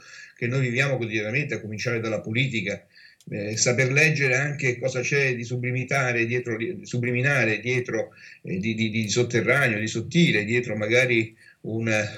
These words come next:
un evento come quello che stiamo vivendo in questo momento, capire e saper nuotare nella complessità della guerra che stiamo vivendo in questo momento, secondo me è importante.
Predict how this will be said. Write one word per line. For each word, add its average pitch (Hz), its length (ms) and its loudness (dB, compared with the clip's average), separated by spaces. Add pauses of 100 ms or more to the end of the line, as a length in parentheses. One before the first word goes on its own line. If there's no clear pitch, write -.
un 120 200 0
evento 117 800 2
come 113 180 -2
quello 117 180 0
che 110 100 -4
stiamo 117 240 -2
vivendo 131 360 2
in 113 80 -6
questo 113 280 -4
momento, 110 720 0
capire 120 640 2
e 101 60 -2
saper 123 400 0
nuotare 131 580 0
nella 107 180 -6
complessità 113 880 -2
della 101 220 -6
guerra 113 380 6
che 98 80 -10
stiamo 104 240 -6
vivendo 110 300 -2
in 110 80 -6
questo 120 260 2
momento, 123 280 4
secondo 98 280 -4
me 117 100 2
è 117 40 4
importante. 90 800 -2